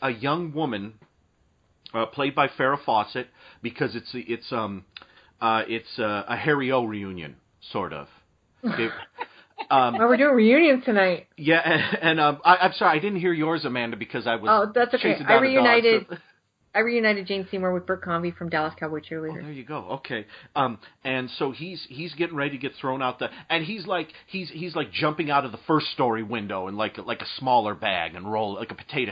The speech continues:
Speaker 1: sack, and he's just practicing. He's getting higher and higher up the building, and he meets this woman played by Farrah Fawcett. We'll call her Anne, maybe. A-, Anne's a good name. And Anne is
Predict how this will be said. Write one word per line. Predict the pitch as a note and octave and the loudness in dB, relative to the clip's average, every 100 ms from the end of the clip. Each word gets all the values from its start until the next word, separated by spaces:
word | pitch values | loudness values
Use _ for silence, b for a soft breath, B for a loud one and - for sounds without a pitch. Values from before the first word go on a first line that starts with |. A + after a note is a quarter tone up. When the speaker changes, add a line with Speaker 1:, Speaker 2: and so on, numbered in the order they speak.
| - | -6
Speaker 1:
sack, | A#2 E2 - | -6 -8 -8
and | A2 | -14
he's | G#2 | -12
just | A2+ - | -14 -10
practicing. | B2+ A2+ - G2 G2 | -4 -4 -4 -14 -14
He's | F#2+ F#2+ | -14 -12
getting | G#2 G2 b b | -12 -12 b b
higher | - C3+ A2+ A2 | -4 0 0 -2
and | G2+ | -6
higher | G#2+ G#2 G2+ | -2 -2 -2
up | F#2+ | -6
the | F2+ | -8
building, | A2 G#2 G2+ B B | -8 -6 -10 B B
and | - B2+ | -8 -6
he | |
meets | C#3 F3+ | -6 -6
this | F3+ E3 | -8 -8
woman | B2+ A#2+ A2+ | -4 -4 -4
played | A2 B2+ A#2 | -4 -4 0
by | A2+ | -2
Farrah | - A#2 A2 | -2 -2 -2
Fawcett. | - G#2 G#2+ A2 b b b b | 0 -2 -2 -12 b b b b
We'll | A#2+ | -10
call | A#2+ C3 A#2 | 0 4 4
her | G#2+ - | 2 0
Anne, | G#2+ B2 B2+ D3 D3+ _ - | -2 0 -2 -4 -12 _ -8
maybe. | C#3 C#3 D#3 D3+ | -6 -4 -6 -6
A-, | |
Anne's | A#2 G2 A#2+ B2 A2 | -8 -4 -4 -4 -6
a | |
good | G#2+ G2 | -6 -6
name. | G#2 G#2+ G#2 B B B | -4 -6 -8 B B B
And | C3 A2 | -4 -4
Anne | D3 F3+ A#3 C3+ G#2+ A#2+ - _ _ _ _ - | -2 2 2 2 0 -6 -16 _ _ _ _ 0
is | B2 A#2+ A#2+ | 4 4 2